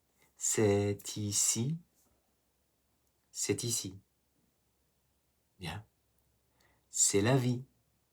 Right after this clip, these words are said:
C'est la vie. Cet après-midi. Donc c'est important, hein, de connecter.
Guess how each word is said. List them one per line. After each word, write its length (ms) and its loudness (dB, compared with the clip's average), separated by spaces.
C'est 720 0
la 160 4
vie. 600 0
Cet 640 0
après-midi. 1120 0
Donc 140 -2
c'est 120 4
important, 420 6
hein, 100 8
de 80 8
connecter. 680 2